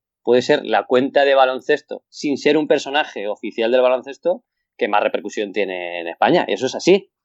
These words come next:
Da igual que sea yo el que lo diga, porque es la realidad. Porque, eh, Daimiel, que tiene mucha repercusión, es el, el que, un influencer gigantesco, es periodista, se lleva dedicando a esto veinte años. Los jugadores de baloncesto de la N B A, que por cierto, algunos tengo más seguidores que ellos,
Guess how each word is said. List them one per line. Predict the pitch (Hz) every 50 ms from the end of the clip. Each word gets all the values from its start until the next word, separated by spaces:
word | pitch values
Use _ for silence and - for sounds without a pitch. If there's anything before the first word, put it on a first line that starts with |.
| _ _
Da | - - 110 104 110 113
igual | 120 120 127 127 -
que | -
sea | - - 139 131
yo | 120 143 127
el | 131 -
que | 123
lo | 117
diga, | 113 123 139 170
porque | 170 143 123 - 123
es | 127
la | 143 151
realidad. | 143 135 117 120 143 170 165 - _ _ _ _ _
Porque, | - 117 113 - 120 110 - - _ _ _ _ _
eh, | - 110 110 113
Daimiel, | 110 107 110 107 120 131 139 143 135 131
que | - 135 123
tiene | 110 127 127 127
mucha | 123 123 120 127
repercusión, | 117 110 110 98 110 - 123 120 120 120 117
es | 113 - - 123
el, | 117 117 117 113 120 120
el | 123 123 120 117
que, | 117 123 120 117 120 - -
un | 135 131 131 127 123 123 127
influencer | 127 117 - 123 123 127 127 123 120 -
gigantesco, | - 123 113 120 117 113 - 127 123 - - 127 113 107 - _ _ _ _
es | -
periodista, | - 127 104 98 95 139 - - 147 139
se | 131 117
lleva | 113 113
dedicando | 113 110 101 120 113 104 110
a | 110
esto | - 101
veinte | 98 98 95 98 117
años. | 139 156 147 139 143 143 _ _ _ _ _ _
Los | 127 123 131 -
jugadores | - 127 127 127 135 139 135
de | 135
baloncesto | 131 127 127 123 127 123 - 135
de | 123
la | 120 120
N | 120 113
B | 123
A, | 123 120
que | - 113
por | - 104 -
cierto, | 120 110 104 107
algunos | 104 101 107 104 -
tengo | - 104 101
más | 98 90
seguidores | - 92 95 95 90 92
que | - 104
ellos, | 98 92 - -